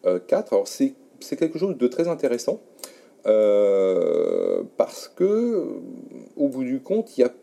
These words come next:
peu d'hébergeurs qui proposent effectivement du Raspberry, alors soit du Raspberry, soit de l'équivalent,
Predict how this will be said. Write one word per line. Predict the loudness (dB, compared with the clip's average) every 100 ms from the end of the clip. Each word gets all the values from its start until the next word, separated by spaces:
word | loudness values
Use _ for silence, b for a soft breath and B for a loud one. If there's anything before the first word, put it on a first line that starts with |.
| _
peu | -2 0
d'hébergeurs | 0 2 2 2 0 0 -2
qui | -10 -12
proposent | -2 -2 -2 -4 -4
effectivement | -6 -6 -2 -2 -2
du | -2
Raspberry, | -2 -2 -2 -2 0 2
alors | 2 0
soit | 0 0
du | 0 -2
Raspberry, | 0 0 -4 -6 -8
soit | -14 -6 -2 -2
de | -4 -6 -6
l'équivalent, | -6 -4 0 2 0